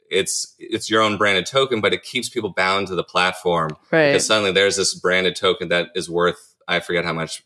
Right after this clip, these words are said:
Speaker 1: Binance coin is worth right now. So, you know, there are the wa-, these ways in which the user almost <laughs> becomes complicit, or they, you know, they can't escape the Ponzi once that, once they're in it.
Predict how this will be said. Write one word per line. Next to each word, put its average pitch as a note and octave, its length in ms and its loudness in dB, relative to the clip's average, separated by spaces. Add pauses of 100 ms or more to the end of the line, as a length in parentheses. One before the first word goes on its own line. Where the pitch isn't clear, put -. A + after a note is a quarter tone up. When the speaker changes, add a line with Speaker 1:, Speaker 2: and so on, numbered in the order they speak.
(160)
Speaker 1:
Binance D#2+ 340 -4
coin D#2+ 140 -6
is D#2 100 -8
worth E2 200 -6
right D#2+ 120 -8
now. D#2+ 180 -6
So, F#2+ 260 2 (440)
you B2 80 -2
know, G#2+ 160 4
there A2+ 140 4
are A2+ 60 4
the A2+ 80 2
wa-, A2+ 260 2
these A2 260 -2
ways B2+ 280 4
in A2+ 80 2
which - 360 -2 (240)
the G2+ 80 -4
user A2 300 2
almost G#2+ 280 0
<laughs> - 20 -20
becomes A2+ 320 0
complicit, G2+ 580 2 (100)
or F#2 280 4
they, G#2 180 2
you A#2 80 -2
know, G2+ 140 2
they G2 100 2
can't G#2+ 340 0
escape G#2 380 0
the - 80 -8
Ponzi F2 400 -2
once E2 220 -6
that, - 180 -6
once E2 220 -10
they're E2 160 -12
in E2 160 -6
it. - 40 -20